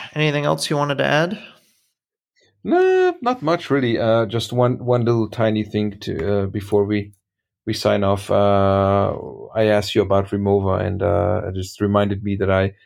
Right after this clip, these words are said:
Speaker 2: I saw a picture of this Rimowa harness. Remember this bag for your bag?
Speaker 1: Yep.
Speaker 2: And, uh, I posted a picture, I shared Rimowa's pictures, a bag for your bag.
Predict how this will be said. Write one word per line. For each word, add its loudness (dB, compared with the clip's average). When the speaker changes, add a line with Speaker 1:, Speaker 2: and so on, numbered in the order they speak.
Speaker 2:
I 0
saw 0
a 0
picture -2
of -2
this -4
Rimowa 2
harness. 0
Remember -2
this -6
bag 0
for -6
your 0
bag? 2
Speaker 1:
Yep. -18
Speaker 2:
And, -4
uh, 2
I 2
posted -2
a 0
picture, -2
I 0
shared 0
Rimowa's 0
pictures, -4
a -4
bag 0
for 0
your 0
bag. 0